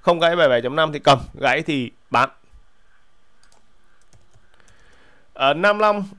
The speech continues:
ờ, trong thời điểm hiện tại thì nó đang đi ở theo một cái biên hình sin. Đó, hình sin, đó. Thì khả năng dự, ờ, hồi lại lên khoảng vùng năm mươi tám nha, khoảng vùng năm tám ở đây. Ờ, rồi nó lại có những điểm chỉnh cung kỹ thuật.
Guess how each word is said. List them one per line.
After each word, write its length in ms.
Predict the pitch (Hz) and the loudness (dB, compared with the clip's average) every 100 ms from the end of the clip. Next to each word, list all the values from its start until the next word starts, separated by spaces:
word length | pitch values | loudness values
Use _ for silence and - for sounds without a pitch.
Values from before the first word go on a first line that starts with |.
| - - - | -20 -20 -8
ờ, 200 | 147 151 | 0 0
trong 220 | 143 196 | 2 0
thời 100 | 202 | 0
điểm 160 | 156 139 | 0 0
hiện 100 | 135 | 0
tại 280 | 160 151 120 | 0 0 -2
thì 180 | 139 147 | -6 -4
nó 140 | 139 | -2
đang 240 | 151 185 185 | 0 -2 -2
đi 320 | 196 196 180 - - - | -4 -4 -6 -10 -14 0
ở 220 | 135 120 | 2 2
theo 260 | 165 175 | 0 -4
một 140 | 170 131 | -2 -6
cái 100 | 139 | -6
biên 280 | 165 180 175 | -4 -4 -2
hình 260 | 156 135 | -6 -8
sin. 360 | 123 - 185 180 - - - | -10 -8 -6 -8 -12 -20 -14
Đó, 220 | 107 139 | -12 -10
hình 140 | 139 | -12
sin, 300 | 123 151 151 139 - | -12 -10 -10 -14 -10
đó. 280 | 117 127 - - - - - | -8 -8 -10 -20 -20 -20 -8
Thì 260 | 165 156 147 | -4 -4 -2
khả 160 | 151 | -2
năng 240 | 143 180 175 | -2 -4 -4
dự, 360 | 160 - 90 | -6 -10 -12
ờ, 200 | 95 131 | -6 -4
hồi 320 | 139 143 139 | -2 -2 -2
lại 380 | 135 135 139 107 | -4 -2 -4 -4
lên 200 | 151 170 | -4 -4
khoảng 240 | 165 120 113 | -6 -8 -6
vùng 360 | 127 123 123 | -6 -6 -4
năm 340 | 156 165 165 170 | -4 -4 -8 -10
mươi 180 | 165 165 | -10 -6
tám 340 | 123 123 - | -4 -4 -8
nha, 160 | 135 127 123 | -12 -12 -12
khoảng 180 | 120 107 | -14 -12
vùng 140 | 110 | -12
năm 180 | 117 135 | -10 -10
tám 240 | 127 120 135 | -10 -10 -4
ở 40 | |
đây. 140 | 147 151 - - - - - - - | -4 -4 -16 -20 -20 -20 -20 -20 -20
Ờ, 240 | - 139 143 | -6 -2 0
rồi 220 | 156 147 | 2 2
nó 180 | 143 151 | 2 0
lại 140 | 175 | 0
có 160 | 147 135 | 0 -4
những 200 | 156 180 | -4 -8
điểm 180 | 151 117 | -8 -8
chỉnh 180 | 120 | -12
cung 180 | 110 156 | -12 -12
kỹ 60 | 156 | -8
thuật. 180 | 175 | -6